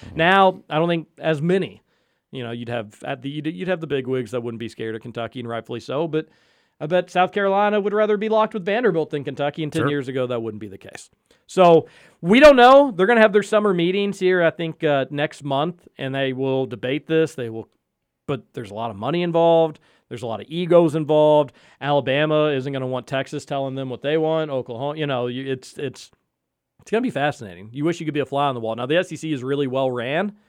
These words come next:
Speaker 2: and organized, so I'm sure it'll be professional. They'll come to agree-, agreement, and they're dealing with so much money.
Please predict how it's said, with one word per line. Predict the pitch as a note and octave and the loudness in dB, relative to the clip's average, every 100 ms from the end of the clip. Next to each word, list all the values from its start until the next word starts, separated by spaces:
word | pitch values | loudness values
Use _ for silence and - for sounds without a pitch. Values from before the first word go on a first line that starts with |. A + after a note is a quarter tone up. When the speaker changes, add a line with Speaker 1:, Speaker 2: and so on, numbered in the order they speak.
| _ _ _ _ | _ _ _ _
Speaker 2:
and | C3 | -4
organized, | C3+ C#3+ E3+ E3+ F#3+ G#3 - | 0 2 2 2 2 0 -4
so | D3+ C3 B2 A#2+ C#3+ A2+ | -4 0 0 -4 -12 -16
I'm | A2 | -12
sure | C3 | -8
it'll | A#2+ A#2+ | -8 -6
be | B2 | -8
professional. | C3 C3+ C3 - C3+ B2+ | -8 -6 -6 -6 -6 -6
They'll | B2 | -6
come | C3+ B2+ | -6 -6
to | B2+ | -8
agree-, | C3 - D3 D#3 | -8 -10 -8 -6
agreement, | D#3+ C#3+ E3+ E3 E3 - - _ | -6 -4 -2 -2 -4 -8 -20 _
and | A3+ A#3 | -2 0
they're | F#3+ | 0
dealing | D3 D3+ D3 C#3 | -2 -4 -4 -6
with | B2+ - | -10 -14
so | - - F3 D#3 D#3 D#3 C#3 A2 | -20 -14 -6 -2 2 2 0 -4
much | G#2+ A#2 C3+ C3+ F#2 - | -12 -6 -2 -2 -4 -14
money. | A2 A2 A2+ G#2 F2 | -14 -10 -10 -10 -16